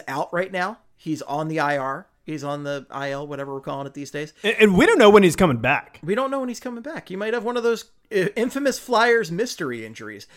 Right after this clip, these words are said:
Speaker 2: <laughs>
Speaker 1: Somebody's gotta play defense on this team. That's what it comes down to. And having somebody that not only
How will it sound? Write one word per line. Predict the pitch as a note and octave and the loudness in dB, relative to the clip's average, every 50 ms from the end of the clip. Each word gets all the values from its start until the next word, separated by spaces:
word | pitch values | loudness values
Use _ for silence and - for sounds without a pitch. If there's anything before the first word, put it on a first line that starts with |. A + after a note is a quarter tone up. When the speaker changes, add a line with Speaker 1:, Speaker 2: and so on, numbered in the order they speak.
| - - | -2 0
Speaker 2:
<laughs> | C3 - - F5 F#5+ G#5+ - - - - - - - - - _ _ - | 0 0 -2 -4 -8 -6 -6 -6 -6 -8 -10 -10 -12 -12 -12 _ _ -10
Speaker 1:
Somebody's | - - - G4+ A#4 A4+ A4 A4 F4+ C4+ F3 | -6 0 2 2 4 4 4 2 2 0 0
gotta | - - G3+ F3+ F#3 E3 | 0 0 2 2 2 0
play | - - F3 D3+ - | 0 0 -2 -2 -2
defense | - C#3+ B2+ - - A#2+ G#2 F2 - | -2 -8 -8 -8 -10 -12 -12 -12 -14
on | G2+ F#2+ | -14 -14
this | F2+ F2+ - | -14 -16 -16
team. | - A#2+ - - - _ _ | -16 -18 -18 -18 -20 _ _
That's | - G3 A3 G#3+ - | -2 -2 0 0 0
what | G4 D4 | 0 -2
it | C4 - | 0 2
comes | - A#3+ F#3+ E3+ F3 | 2 2 2 2 0
down | - A#3 G#3 G3+ E3+ D#3+ D3+ | 0 0 2 2 2 -2 -2
to. | - F3+ D#3 C3 B2+ - _ - - - _ _ _ - | -2 -2 -2 -2 -4 -6 _ -20 -20 -20 _ _ _ -2
And | E3+ E3+ F3 E3 D#3+ D#3 D#3 D3+ D3 - - - - _ _ _ _ _ _ _ _ _ _ _ _ _ - | 0 2 2 2 0 -2 -4 -6 -8 -12 -16 -20 -20 _ _ _ _ _ _ _ _ _ _ _ _ _ -10
having | F3 G#3 F#3 F3+ F#3+ F3+ G3+ G3+ F#3+ F3+ | -4 -2 0 2 2 2 2 0 -2 -2
somebody | - - - F3+ E3+ D#3+ E3+ E3 D#3 D3+ D3+ | -6 -6 -6 -4 -4 -2 -4 -2 -4 -4 -4
that | C3 D3 C#3+ D3 - - | -4 -6 -6 -6 -6 -8
not | D#3 D3+ D#3+ D#3+ | -6 -4 -4 -4
only | D#3+ D#3 D3+ D3 C#3 B2+ A2+ G2+ | -4 -6 -6 -8 -8 -10 -12 -14